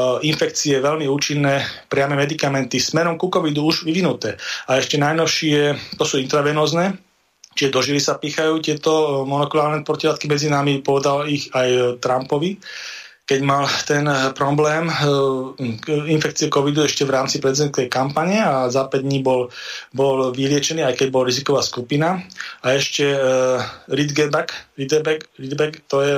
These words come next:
ako nový liek, ktorý vlastne sa podáva teraz ako prvý tabletkový liek, zasa experimentálny.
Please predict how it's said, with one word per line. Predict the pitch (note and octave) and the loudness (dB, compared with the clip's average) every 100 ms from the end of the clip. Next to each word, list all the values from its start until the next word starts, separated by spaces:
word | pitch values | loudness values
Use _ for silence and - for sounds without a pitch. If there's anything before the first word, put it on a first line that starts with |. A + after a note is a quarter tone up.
| C3 | 0
ako | C#3 | 0
nový | C3+ D3 C3 | 0 2 2
liek, | B2+ D3+ | 2 0
ktorý | - C#3+ C3+ C3 | -2 -2 0 2
vlastne | C3+ C3+ - C#3 C3+ | 2 0 -2 0 0
sa | - C3 B2+ B2 | 0 2 2 0
podáva | C#3 C3+ C3+ C3 B2+ C3 C#3+ C3+ | 0 2 2 2 2 0 -2 -2
teraz | C#3 C3 C3+ | 0 2 0
ako | B2+ - | 0 -2
prvý | C#3 C3+ | 0 0
tabletkový | C3 B2+ C3 - C3 B2 | 0 0 -2 0 2 2
liek, | B2+ B2 - - - - | 2 -2 -8 -8 -6 -4
zasa | - E3 C3+ | -2 0 0
experimentálny. | C3 - B2+ B2 A#2+ B2 A2+ | -2 -2 0 0 0 0 -2